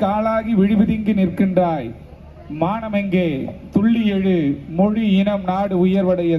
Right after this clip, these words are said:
தூய பணி ஆற்று நன்றே. வரலாற்று சிறப்புமிக்க தமிழை உயர்நீதிமன்ற மொழியாக்கு என்கின்ற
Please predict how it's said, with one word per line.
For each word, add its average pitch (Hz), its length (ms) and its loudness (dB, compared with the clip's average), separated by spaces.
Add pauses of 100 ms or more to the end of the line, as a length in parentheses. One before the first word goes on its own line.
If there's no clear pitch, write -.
தூய 185 280 2
பணி 160 220 -2 (120)
ஆற்று 143 280 -6
நன்றே. 123 320 -2 (1700)
வரலாற்று 220 540 -2
சிறப்புமிக்க 220 500 -4 (1900)
தமிழை 233 360 2 (280)
உயர்நீதிமன்ற 220 680 0 (440)
மொழியாக்கு 208 600 -2 (460)
என்கின்ற 196 300 -2